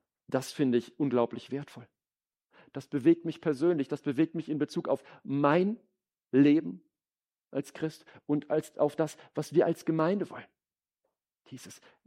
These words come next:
nicht nur einmal die Woche, sondern die ganze Woche Jesus nachfolgen.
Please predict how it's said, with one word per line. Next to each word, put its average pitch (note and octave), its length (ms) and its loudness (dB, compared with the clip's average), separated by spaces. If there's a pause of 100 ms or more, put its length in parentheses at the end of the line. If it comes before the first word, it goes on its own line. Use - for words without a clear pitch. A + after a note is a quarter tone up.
(100)
nicht C3+ 340 -4
nur D#3+ 140 0
einmal D#3 240 0
die C#3+ 160 -4
Woche, D3+ 220 -10
sondern D3+ 300 -4
die C3+ 100 -6
ganze D#3+ 380 -2
Woche D3 220 -14 (280)
Jesus A#2+ 440 -10 (200)
nachfolgen. A2+ 560 -12